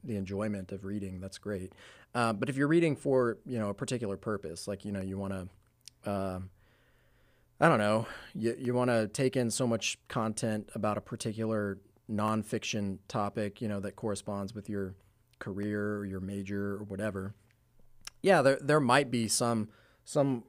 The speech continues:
some way to do that that's best for you if you, if your goal is to learn. Um, but, uh, I mean, I, I think as most people know, like, people learn differently. So,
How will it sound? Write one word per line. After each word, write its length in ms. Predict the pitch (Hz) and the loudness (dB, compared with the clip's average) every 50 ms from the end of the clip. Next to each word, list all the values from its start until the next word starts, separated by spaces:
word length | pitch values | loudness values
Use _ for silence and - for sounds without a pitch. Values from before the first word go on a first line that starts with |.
| _ _ - | _ _ -12
some 260 | - - - 175 147 113 | -4 2 2 2 4 4
way 220 | 110 123 123 123 | 4 4 4 4
to 100 | 107 110 | 2 0
do 160 | 104 113 117 110 | 0 0 0 2
that 180 | 110 104 - | 0 -2 -2
that's 180 | - 101 98 - | -4 -6 -6 -8
best 400 | - - - 110 107 - - - | -10 -4 -2 -2 -2 -2 -4 -6
for 140 | - - 117 | -4 -2 -2
you 260 | 104 104 104 101 101 | 0 0 0 0 0
if 160 | 98 - - | -2 -4 -2
you, 100 | 117 117 - | -4 -4 -2
if 160 | - 127 - | -2 -4 -2
your 100 | 120 113 | -2 -2
goal 280 | 101 104 120 113 107 110 | 0 2 2 2 2 0
is 100 | 101 98 | -2 -6
to 100 | - - | -8 -10
learn. 540 | 101 95 92 104 110 101 87 78 62 - 110 - - - - - - _ _ _ - | -10 -8 -6 -6 -4 -4 -6 -8 -10 -12 -14 -16 -18 -20 -20 -20 -20 _ _ _ 0
Um, 360 | - 113 110 110 107 101 98 - - - - _ _ _ _ _ _ _ _ | 2 4 4 4 2 0 -2 -4 -8 -18 -20 _ _ _ _ _ _ _ _
but, 400 | - 208 190 147 120 123 135 - - _ _ _ _ _ _ _ - | 6 8 8 8 8 4 2 0 -6 _ _ _ _ _ _ _ -2
uh, 220 | 107 110 107 107 101 - _ _ _ - | 0 2 2 2 0 -4 _ _ _ -2
I 40 | 120 | 0
mean, 140 | 120 117 - - | 0 0 -2 -4
I, 100 | 131 123 - - | -10 -8 -4 -2
I 40 | 127 | -2
think 180 | 110 139 139 127 | 0 2 2 2
as 100 | 110 98 | 0 2
most 220 | 117 113 127 123 | 2 2 2 2
people 200 | - 123 - 104 | 0 -4 -4 -2
know, 340 | 98 101 120 160 151 123 117 | -2 0 2 4 4 4 4
like, 200 | 107 110 110 - | 2 0 -4 -4
people 340 | - 135 - - 113 107 95 - | -6 -6 -4 -2 -2 -2 -2 -2
learn 320 | 104 113 110 104 101 98 | 0 0 0 0 0 -2
differently. 580 | 98 113 113 - 107 98 - 104 101 95 101 113 | -2 -4 -4 -4 -6 -8 -6 -6 -6 -6 -6 -8
So, 480 | - - - 120 110 101 101 98 101 104 | -8 -6 -2 -2 0 0 0 -2 -4 -6